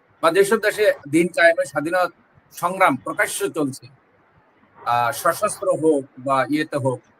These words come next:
ওইসব যুদ্ধে, বিগ্রহে যুদ্ধের ময়দানে যারা নাই তাদের উপর রোজা রাখা ফরজ। এরপরে হলো যিনি বেহুশ হন নাই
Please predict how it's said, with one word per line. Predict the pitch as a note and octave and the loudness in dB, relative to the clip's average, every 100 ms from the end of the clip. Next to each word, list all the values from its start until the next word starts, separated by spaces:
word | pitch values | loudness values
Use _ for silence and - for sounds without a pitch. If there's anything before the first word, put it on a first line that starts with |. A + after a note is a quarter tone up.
| _ _ _ D#3 | _ _ _ -4
ওইসব | F3+ G3+ D#3+ | -2 -2 -2
যুদ্ধে, | F3 F3+ A3 G3+ B2+ | -6 2 2 2 -2
বিগ্রহে | C3+ E3+ E3+ E3+ D3+ | -2 -2 -2 -4 -2
যুদ্ধের | D3 E3 E3+ | -2 -2 -2
ময়দানে | D3+ D3 C#3 | 0 2 2
যারা | C#3 C#3 - _ _ _ - | 2 0 -2 _ _ _ -6
নাই | D3+ F3+ E3+ G#3 - - | 2 4 4 2 -4 0
তাদের | E3+ A3 | 2 4
উপর | F3+ F#3 | 2 2
রোজা | D#3+ D3+ | 0 2
রাখা | C#3 C3+ | 2 0
ফরজ। | A2+ G2+ F2+ _ _ _ _ _ _ _ | -2 -4 -10 _ _ _ _ _ _ _
এরপরে | D#3+ G#3+ A3 A3+ G#3 | 4 4 4 4 6
হলো | G#3 G#3 F#3+ | 6 4 2
যিনি | F3 F#3+ | 0 -4
বেহুশ | E3 D#3 A3 B3 E3+ | 0 4 6 6 4
হন | D3+ | 2
নাই | C3 G#2 | 2 -2